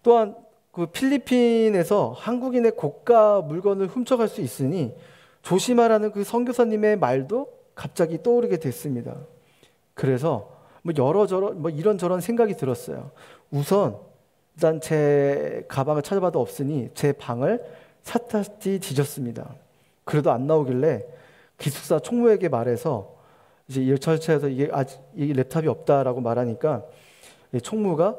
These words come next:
이제 방송까지, 실내 방송까지 했습니다. 그런데도 나오지가 않았어요.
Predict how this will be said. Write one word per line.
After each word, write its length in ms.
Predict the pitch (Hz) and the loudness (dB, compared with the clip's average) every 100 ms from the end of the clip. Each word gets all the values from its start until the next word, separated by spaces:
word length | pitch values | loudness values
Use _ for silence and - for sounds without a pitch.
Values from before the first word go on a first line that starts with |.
| - | -8
이제 120 | 143 | -8
방송까지, 680 | - 131 147 156 170 143 139 | -4 -4 -2 -4 -2 -2 -2
실내 300 | - 240 233 | -2 2 2
방송까지 840 | 135 131 151 143 123 110 170 233 - | 0 -4 -4 -2 -2 -2 -8 -4 -4
했습니다. 560 | 240 240 160 117 120 135 _ _ _ _ _ _ _ _ _ _ | -4 -4 -6 -8 -12 -16 _ _ _ _ _ _ _ _ _ _
그런데도 720 | - 190 220 180 170 285 - - _ _ | 2 4 4 4 4 0 -4 -20 _ _
나오지가 480 | - 113 139 147 135 | -8 -4 -4 -2 -4
않았어요. 540 | 113 113 - 123 113 | -2 -4 -8 -14 -14